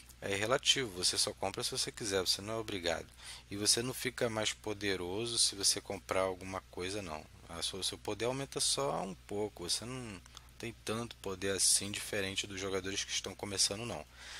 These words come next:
Tá aqui, ó, três gigas, vírgula oito, né? Você vai baixar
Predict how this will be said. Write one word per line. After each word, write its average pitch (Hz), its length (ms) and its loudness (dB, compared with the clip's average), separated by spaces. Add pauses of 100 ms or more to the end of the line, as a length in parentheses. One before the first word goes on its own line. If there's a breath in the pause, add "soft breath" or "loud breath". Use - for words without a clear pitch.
(320 loud breath)
Tá - 80 4
aqui, - 260 2
ó, 85 140 6 (120)
três 131 720 0 (720 loud breath)
gigas, 123 600 2
vírgula 98 540 -2
oito, 101 440 -2 (720 loud breath)
né? 92 240 -4 (400)
Você 85 240 2
vai 87 160 2
baixar 117 500 6